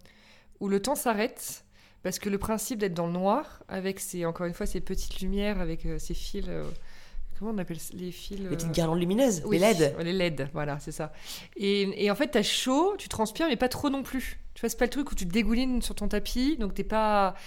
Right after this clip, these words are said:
Speaker 1: et puis vu que t'es dans le noir, t'es pas non plus mal à l'aise que quelqu'un te regarde. Donc voilà, je trouve que c'est quand même un, un moyen de faire du yoga qui est, enfin, en tout cas, moi, qui, qui me va très bien et, euh, et qui est différent, quoi.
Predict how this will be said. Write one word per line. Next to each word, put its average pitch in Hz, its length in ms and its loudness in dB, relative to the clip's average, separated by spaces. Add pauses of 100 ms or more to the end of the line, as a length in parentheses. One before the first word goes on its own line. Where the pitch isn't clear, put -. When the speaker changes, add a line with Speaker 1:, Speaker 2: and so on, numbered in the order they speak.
(140)
Speaker 1:
et 185 60 -6
puis 202 140 -4
vu 220 100 -2
que - 40 -10
t'es 247 60 0
dans 220 140 2
le 226 60 0
noir, 233 220 2
t'es - 80 -6
pas 180 140 2
non 180 100 -4
plus 180 140 -8
mal 185 120 2
à 185 60 0
l'aise 196 160 0
que - 140 -12
quelqu'un 175 280 -8
te 170 100 -8
regarde. 214 440 2 (340)
Donc 190 160 -4
voilà, 190 160 2
je 196 80 0
trouve - 120 -12
que 226 100 -4
c'est - 140 -2
quand 220 80 0
même 233 160 0
un, 180 360 0 (560)
un 175 80 0
moyen 214 260 2
de 214 40 -4
faire 202 140 -2
du 175 100 -2
yoga 190 320 2
qui 214 180 -4
est, 160 300 0 (400)
enfin, 170 100 0
en 156 100 0
tout - 80 -6
cas, 214 100 2
moi, 202 120 0
qui, 170 340 -4
qui - 220 -10
me 151 140 -6
va 151 140 -4
très - 160 -4
bien 175 240 -2 (640)
et, 175 220 0
euh, 151 420 -2
et 170 100 0
qui - 120 -6
est - 20 -2
différent, 214 380 2
quoi. - 340 -2